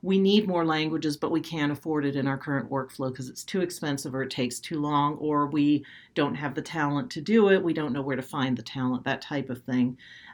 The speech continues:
Um, we need to rebrand all our documents, but it's too expensive to open them up and touch them up and do all, make all of those changes.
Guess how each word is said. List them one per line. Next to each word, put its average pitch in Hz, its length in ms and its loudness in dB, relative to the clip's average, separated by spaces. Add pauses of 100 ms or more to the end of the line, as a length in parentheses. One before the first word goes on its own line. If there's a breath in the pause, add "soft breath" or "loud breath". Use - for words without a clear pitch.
(140 loud breath)
Um, 156 640 0 (1160)
we 170 1000 -2 (240 loud breath)
need 185 300 0
to 175 100 -2
rebrand 170 540 2
all 165 160 2
our 165 140 2
documents, 160 540 0
but 165 120 -4
it's - 160 -8
too 165 140 -4
expensive 151 480 -6
to 151 100 -6
open 156 300 -2
them 147 140 0
up 147 280 0
and 139 320 -2 (320 loud breath)
touch - 360 0
them 151 140 -2
up 147 220 0
and 143 180 0
do 147 160 2
all, 139 160 2
make 151 240 0
all 143 160 2
of 139 140 -4
those 139 180 -4
changes. 190 840 -2